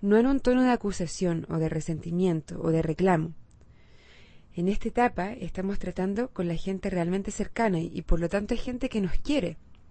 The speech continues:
y que en realidad desea el bien para nosotros. Pensemos que a veces son sus propios miedos los que hablan.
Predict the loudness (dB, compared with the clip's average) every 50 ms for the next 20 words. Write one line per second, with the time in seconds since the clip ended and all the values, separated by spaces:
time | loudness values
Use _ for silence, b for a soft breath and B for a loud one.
0 | -20 B B B B B B B B -4 -2 0 2 2 2 2 2 4 4 6
1 | 4 4 2 0 -2 -2 -2 -2 -2 -2 -2 -2 -4 -4 -2 -2 0 0 0 0
2 | 0 -2 -4 -6 -8 -8 -8 -10 -10 -10 -10 -12 -12 B B B B B B B
3 | B B B B -2 0 0 0 0 0 2 2 2 2 2 0 0 0 0 -2
4 | -4 -2 -4 -4 -4 0 0 0 2 2 2 2 4 6 6 6 6 4 2 2
5 | 0 0 0 -2 -4 -4 -6 -8 -6 -4 -4 -4 -2 -4 -4 -6 -8 -8 -10